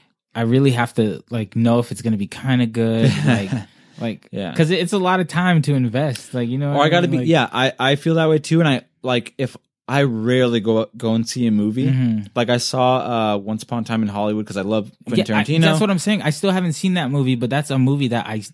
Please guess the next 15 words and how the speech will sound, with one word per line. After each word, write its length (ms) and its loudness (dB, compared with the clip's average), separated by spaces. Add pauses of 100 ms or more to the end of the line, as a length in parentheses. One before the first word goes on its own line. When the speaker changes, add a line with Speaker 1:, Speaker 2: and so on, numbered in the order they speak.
Speaker 1:
like, 240 -4
would 260 -2
go 200 0
see 300 -2
Speaker 2:
Yeah. 220 4
Speaker 1:
because 140 0
I 140 -4
love 280 -4
Tarantino, 680 -2 (280)
which 140 4
is 80 4
Speaker 2:
Mm-hmm. 60 2
Speaker 1:
why 120 0
I 60 2
watched 300 -2